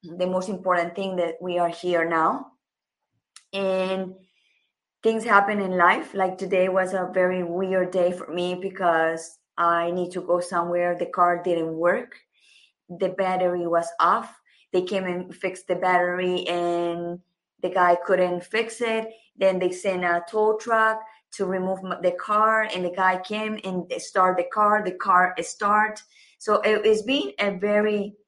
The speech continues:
I would say, weird day. But even like that, I s-, have a smile in my face because today is a special day. I did this morning a show, very beautiful show. Uh, we talk about depression,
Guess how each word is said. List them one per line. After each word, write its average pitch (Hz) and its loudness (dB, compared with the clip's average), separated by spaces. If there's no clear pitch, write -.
I 160 -2
would 170 -2
say, 170 0
weird 202 2
day. 170 0
But 185 0
even 214 -2
like 185 0
that, 190 2
I 180 8
s-, - -10
have 190 4
a 180 -4
smile 180 2
in 175 -6
my 160 0
face 180 -2
because 175 0
today 196 4
is 180 -2
a 170 -8
special 175 0
day. 170 0
I 165 0
did 175 0
this 180 -6
morning 175 -4
a 170 -8
show, 175 2
very 196 6
beautiful 185 0
show. 175 0
Uh, 180 2
we 185 -6
talk 180 0
about 170 4
depression, 185 -2